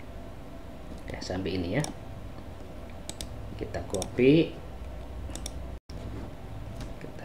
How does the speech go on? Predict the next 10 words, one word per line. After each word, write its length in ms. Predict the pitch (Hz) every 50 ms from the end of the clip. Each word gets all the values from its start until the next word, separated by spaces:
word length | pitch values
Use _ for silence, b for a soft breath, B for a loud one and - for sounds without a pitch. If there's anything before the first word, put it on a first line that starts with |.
| -
kita 200 | - - - - 117 - -
paste 240 | 131 120 - - 120
di 80 | 107
sini. 260 | - - 98 92 92 - - - - - - - - - - - - - - - - - - - - - - - - - - - - - - - - - - - - - - - - - - - - - - - - - - - - - - - - - - - - - - - - - - - - - - - - - - - - - - - - - - - - - - - - - - - - - - - - - -
Oke, 280 | - - - - - - - -
tadi 280 | - - 82 90 117 120
judulnya 640 | 120 117 110 104 101 95 87 98 117 127 139 143 135 - - - - - - - - 110 - - - - -
manfaat 720 | - - - - 98 92 - - - - - 139 - - - - - - - - - - - - - - - - - - - - - - - - - - - - - - - - - - - - - - - - -
asam 280 | - - 117 110 110 107 - 110
amino 560 | 104 104 104 104 101 104 107 123 143 147 -